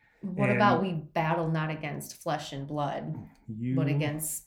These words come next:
Speaker 1: spiritual principalities?
Speaker 2: Not even close. We only
Speaker 1: They
Speaker 2: battle against flesh and blood.
Speaker 1: That's,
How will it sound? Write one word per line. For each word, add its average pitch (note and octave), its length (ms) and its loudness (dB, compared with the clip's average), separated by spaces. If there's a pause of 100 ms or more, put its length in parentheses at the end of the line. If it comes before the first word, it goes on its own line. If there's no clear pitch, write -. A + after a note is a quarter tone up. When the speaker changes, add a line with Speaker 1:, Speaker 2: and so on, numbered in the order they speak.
(120)
Speaker 1:
spiritual D#3 760 -4
principalities? D3+ 1040 -6
Speaker 2:
Not A2 300 -4
even A2+ 220 -4
close. G#2 600 -8
We A#2 320 -6
only B2 400 4
Speaker 1:
They A2+ 240 -2
Speaker 2:
battle A2 160 -4
against G#2+ 400 -8
flesh A2+ 240 -6
and A2+ 140 -6
blood. F3+ 120 0
Speaker 1:
That's, G3 280 -2